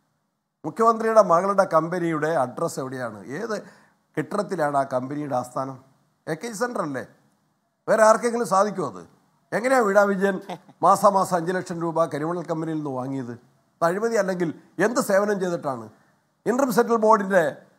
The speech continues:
തീരുമാനം വന്നിട്ട്, വിധി വന്നിട്ട് നിങ്ങൾ അപ്പീൽ കൊടുത്തോ? ഒരു സ്റ്റേറ്റ്മെന്റ് കൊടുത്തോ? ഒരു വാർത്താ സമ്മേളനം നടത്തിയോ?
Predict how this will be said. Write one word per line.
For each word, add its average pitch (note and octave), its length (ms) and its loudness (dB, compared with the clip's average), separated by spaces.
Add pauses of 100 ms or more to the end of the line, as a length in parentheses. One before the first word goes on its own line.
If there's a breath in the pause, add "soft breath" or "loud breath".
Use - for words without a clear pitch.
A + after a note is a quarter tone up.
(120)
തീരുമാനം A#3 400 4
വന്നിട്ട്, F#3 320 0
വിധി E3 360 -2
വന്നിട്ട് F3+ 420 -2
നിങ്ങൾ E3+ 200 -2
അപ്പീൽ G#3+ 240 -4
കൊടുത്തോ? C#3+ 420 -6 (840)
ഒരു A#3+ 80 2
സ്റ്റേറ്റ്മെന്റ് A3 440 0
കൊടുത്തോ? D#3+ 460 -4 (520)
ഒരു A3 100 0
വാർത്താ G#3 320 6
സമ്മേളനം A#3+ 400 2
നടത്തിയോ? E3 420 -8